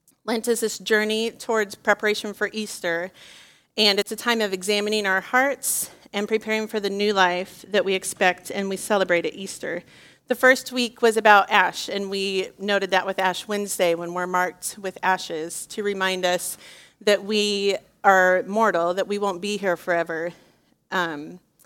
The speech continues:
and then last week we talked about burning and the necessary work of burning away the old in order to make way for new life. Today we'll look at, in part, the practice of tilling.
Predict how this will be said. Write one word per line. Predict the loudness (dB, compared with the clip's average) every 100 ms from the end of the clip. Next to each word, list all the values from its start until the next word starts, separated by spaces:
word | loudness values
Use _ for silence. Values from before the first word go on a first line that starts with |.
| _ _ _ -2
and | 2
then | 4
last | 6 4 4
week | -4 -4
we |
talked | -4 -4 -4
about | -2 0 2
burning | 2 2 -2 -6
and | -4
the | -2
necessary | -2 -4 -4 0 0
work | 0 -4 -4
of | -6
burning | -2 -2 -2 -2
away | 0 0 0 -2
the | -2 -2
old | 0 2 2 -2 -8 -20 _ _ _ -8
in | -2
order | 0 0
to | -2 -6
make | -6 -2
way | -4
for | -4 -8
new | -6 -2
life. | -2 -2 -10 -20 _ _
Today | -4 4 6 4
we'll | 2 0 0
look | 0 2
at, | 4 4 0 -14 -20 _ _ _ -8
in | -6
part, | 4 4 4
the | -2
practice | 0 0 0 -6 -6
of | -8 -10 -6
tilling. | 0 0 0 -10